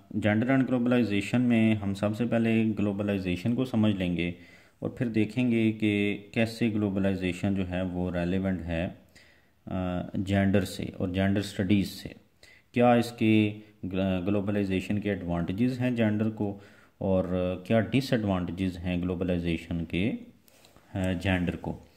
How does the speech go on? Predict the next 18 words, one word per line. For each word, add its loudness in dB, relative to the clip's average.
तो 4
सबसे 0
पहले 2
हम 2
ग्लोबलाइजेशन 2
को 0
समझते -6
हैं। -8
What 0
is -2
globalization? 0
Globalization 4
is 2
the 0
phenomena 6
of 2
ever 4
increasing 2